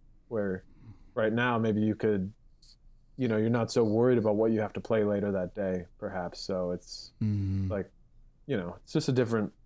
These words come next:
Speaker 1: different mindset. But yeah, I'm not someone who typically just switches mouthpieces or does, you know, different things on a
Speaker 2: Yeah, I have a
Speaker 1: gig.
Speaker 2: hard time with that when, when I'm,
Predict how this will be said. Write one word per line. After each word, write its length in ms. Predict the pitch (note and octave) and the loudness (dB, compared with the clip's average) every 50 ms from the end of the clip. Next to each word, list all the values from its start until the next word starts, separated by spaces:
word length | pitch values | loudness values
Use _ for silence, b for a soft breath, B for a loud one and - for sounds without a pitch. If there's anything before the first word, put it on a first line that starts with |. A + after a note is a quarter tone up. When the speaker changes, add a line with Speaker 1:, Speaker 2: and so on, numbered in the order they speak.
| - _ _ _ - - _ - - - - - | -20 _ _ _ -20 -20 _ -20 -20 -20 -14 -8
Speaker 1:
different 240 | A#2 B2 A#2+ B2 A2 G#2 | -4 0 0 0 2 2
mindset. 340 | G#2+ A2+ A2+ A2 - G2 | 0 0 0 -2 -2 -2
But 100 | F#2 A#2+ | 2 4
yeah, 180 | C#3 C#3 C3+ A2+ | 4 4 4 4
I'm 140 | G#2 A2 C3 C3 | 4 4 4 4
not 260 | B2+ B2+ C3+ C3 - | 4 2 2 0 -2
someone 420 | - - - - - C3+ B2+ A#2+ A2+ | -8 -12 -6 -2 0 2 2 2 2
who 80 | A#2 G2 | 0 0
typically 400 | - - A2+ A2+ G#2+ - A#2 A2 | 0 0 0 0 2 0 0 0
just 400 | G#2 A2 G2+ - - - - - _ | 0 -2 -2 -4 -8 -14 -16 -18 _
switches 460 | - - - B2 A#2 - A2 G#2+ F#2+ | -18 -8 -4 -2 -2 0 0 -2 -2
mouthpieces 720 | F#2+ G#2 G#2 G#2+ - - A2+ G#2+ F#2+ - G#2 G#2 G2+ G2 F#2+ | -2 -4 -4 -4 -4 -4 -4 -4 -4 -2 -2 -2 -2 -2 -2
or 100 | G2 F#2+ | -2 -4
does, 440 | F#2 F#2 G#2 G2+ G2+ F#2 - - - - - - - - - - - - - - - - - - | -2 -2 -2 -2 -2 -4 -8 -16 -20 -20 -20 -20 -20 -20 -20 -20 -20 -20 -20 -20 -20 -20 -14 -8
you 60 | A2+ | -6
know, 240 | G2+ F#2+ F#2 F#2 - - - - - - - - - - | -4 -4 -4 -6 -8 -12 -20 -20 -20 -20 -20 -16 -10 -10
different 260 | A#2 A2+ G#2 F#2+ - | -8 -6 -4 -4 -2
things 240 | G#2+ G#2 G2+ G2 G2+ | -2 -2 -2 -2 -2
on 100 | G2 G2 | -2 0
a 20 | B2 | 0
Speaker 2:
Yeah, 100 | A#2+ A#2+ | 2 2
I 40 | C3+ | 2
have 140 | D3 - - | 2 2 2
a 60 | B2 | 0
Speaker 1:
gig. 40 | A#2 A2 | 0 0
Speaker 2:
hard 160 | A#2 A#2 A2 | 0 0 0
time 300 | - A2+ G#2+ G#2 G#2 G#2 | 0 0 0 0 0 0
with 120 | G#2 F#2+ G2 | -2 -2 -2
that 180 | G2 G2 G2 | -2 -2 -4
when, 220 | F#2+ G2 G2 G2 G2 | -4 -4 -2 -2 -2
when 120 | G2 G2 | -2 -2
I'm, 180 | G2+ G2+ - - | -2 -4 -4 -6